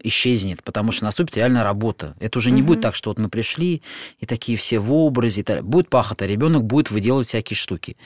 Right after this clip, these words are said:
Speaker 1: И,
Speaker 2: Мгм.
Speaker 1: конечно, священник на приходе, возвращаясь к, к теме светлого вечера, о том, что, э, священник знает прихожанина, его там на ис-, на исповедь и так далее,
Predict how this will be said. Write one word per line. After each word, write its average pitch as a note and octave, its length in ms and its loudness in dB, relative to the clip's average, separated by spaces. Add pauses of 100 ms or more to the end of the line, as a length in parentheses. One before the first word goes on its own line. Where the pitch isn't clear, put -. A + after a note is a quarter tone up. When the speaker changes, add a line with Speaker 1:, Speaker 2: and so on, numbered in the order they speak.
(220)
Speaker 1:
И, G3+ 60 -6
Speaker 2:
Мгм. G3 180 -8
Speaker 1:
конечно, B2 360 2
священник D#3+ 540 0
на A2 80 -2
приходе, A2 440 0
возвращаясь G2+ 600 0
к, F2+ 260 -4
к - 60 -18
теме F#2 260 -2
светлого F2+ 400 -2
вечера, A#2+ 480 -2 (300)
о - 120 -2
том, A#2+ 180 2
что, G2+ 360 -2 (300)
э, G2 320 0
священник A#2+ 540 2
знает A#2 360 2
прихожанина, G#2 840 -2
его A2 260 -2
там F2+ 300 -2
на G#2 140 0
ис-, - 140 -4
на G#2 120 -2
исповедь G2+ 400 -2
и - 20 -10
так G2+ 100 0
далее, B2+ 200 -2